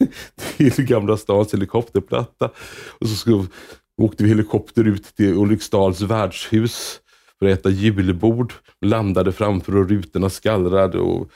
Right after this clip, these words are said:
rådjur <laughs> försvann i sken. Eh, och vi kommer in och liksom, det sitter hundratals människor, det är dödstyst. Alla, alla tittar på oss. Först kommer Karl i Pattaya Beach,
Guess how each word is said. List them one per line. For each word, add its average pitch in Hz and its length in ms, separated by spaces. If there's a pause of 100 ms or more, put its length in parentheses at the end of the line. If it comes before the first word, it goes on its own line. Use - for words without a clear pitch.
(200)
rådjur 98 520 (280)
<laughs> - 340
försvann - 640
i 135 100
sken. 120 460 (600)
Eh, - 100
och 101 520
vi 98 60
kommer 110 340
in 101 140
och 98 100
liksom, 98 280 (260)
det 85 560
sitter 90 220
hundratals 92 680
människor, 90 360
det 87 60
är 76 160
dödstyst. - 720
Alla, - 340 (400)
alla 107 220
tittar 98 340
på 98 180
oss. 101 220
Först - 340
kommer 104 180
Karl 92 440 (540)
i - 20
Pattaya 98 580
Beach, 92 600